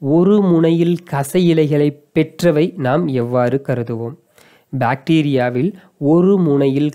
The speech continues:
கசை இலையை பெற்றவையை நாம் எவ்வாறு கருதுவோம்? ஆப்ஷன் ஏ ஒற்றை கசை இலை, ஆப்ஷன் பி சுற்று கசை இலை, ஆப்ஷன் சி கற்றை கசை இலை, ஆப்ஷன் டி இருமுனை கசை இலை, ஆப்ஷன்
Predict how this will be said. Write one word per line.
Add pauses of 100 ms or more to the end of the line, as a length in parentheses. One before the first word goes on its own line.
(100)
கசை (100)
இலையை (140)
பெற்றவையை (120)
நாம் (120)
எவ்வாறு
கருதுவோம்? (540)
ஆப்ஷன் (180)
ஏ (400)
ஒற்றை (140)
கசை (100)
இலை, (720)
ஆப்ஷன் (200)
பி (520)
சுற்று (160)
கசை
இலை, (520)
ஆப்ஷன் (140)
சி (760)
கற்றை (160)
கசை
இலை, (560)
ஆப்ஷன் (100)
டி (400)
இருமுனை (100)
கசை (100)
இலை, (540)
ஆப்ஷன்